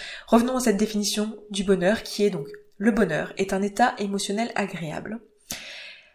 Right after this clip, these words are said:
euh, équilibré et durable, dans lequel se trouve quelqu'un qui estime être parvenu à la satisfaction des aspirations et des désirs qu'il juge importants. Il perçoit alors sa propre situation de manière positive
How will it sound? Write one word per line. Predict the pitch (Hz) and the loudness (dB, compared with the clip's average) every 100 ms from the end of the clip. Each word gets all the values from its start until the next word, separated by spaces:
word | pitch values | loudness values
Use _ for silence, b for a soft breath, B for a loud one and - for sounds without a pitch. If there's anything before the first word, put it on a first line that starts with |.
| B - | B -12
euh, | 180 175 - | -10 -10 -4
équilibré | 349 - 233 180 180 - - - | -2 0 0 0 0 -8 -8 -6
et | 220 | -4
durable, | 180 143 - - - | -4 -4 -4 -6 -8
dans | 185 220 | -2 0
lequel | 240 240 202 185 | 0 0 -2 0
se | - | -6
trouve | - 180 | -6 -8
quelqu'un | - 196 - 247 277 | -6 -8 -6 -6 -6
qui | 285 - - | -8 -12 -6
estime | 196 - 262 | -6 -6 -8
être | 233 - | -8 -6
parvenu | 170 220 202 185 170 | -4 -2 0 -2 -6
à | 165 | -10
la | 170 | -10
satisfaction | - 240 226 - - 196 - 208 220 185 | -4 -4 -4 -4 -4 -2 -4 -4 -8 -10
des | 175 160 | -10 -4
aspirations | 196 - 233 220 214 - 190 - | -4 -2 -4 -4 -4 -6 -8 -8
et | 180 | -10
des | 175 | -10
désirs | 170 196 185 226 254 | -6 -4 -2 -2 -2
qu'il | 202 170 | -6 -4
juge | 202 226 | -2 -2
importants. | 196 180 - - - _ _ B B B B | -2 -4 -10 -10 -14 _ _ B B B B
Il | 196 185 | -4 2
perçoit | 220 - 240 | 2 4 6
alors | 208 185 | 8 6
sa | - 160 | 2 -4
propre | - 226 202 | -2 -2 -4
situation | - - 190 185 247 254 | -4 -2 -2 -2 -4 -4
de | 190 | -2
manière | 175 165 165 | -4 -6 -2
positive | 208 208 - 233 254 | -2 -2 -4 -2 -2